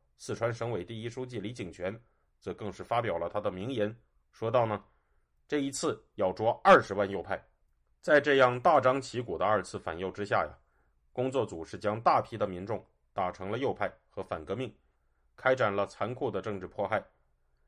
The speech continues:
那么，这些被工作组选定为目标的人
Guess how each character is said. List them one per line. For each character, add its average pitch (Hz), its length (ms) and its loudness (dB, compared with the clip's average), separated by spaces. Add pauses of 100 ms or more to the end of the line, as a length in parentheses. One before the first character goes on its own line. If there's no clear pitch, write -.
(200)
那 190 120 4
么， 180 200 4 (380)
这 190 160 2
些 180 160 2
被 175 160 6
工 185 180 0
作 185 140 4
组 123 220 -2
选 110 260 -4
定 127 160 -4
为 131 160 0
目 160 180 -6
标 147 240 0
的 135 80 0
人 92 280 -6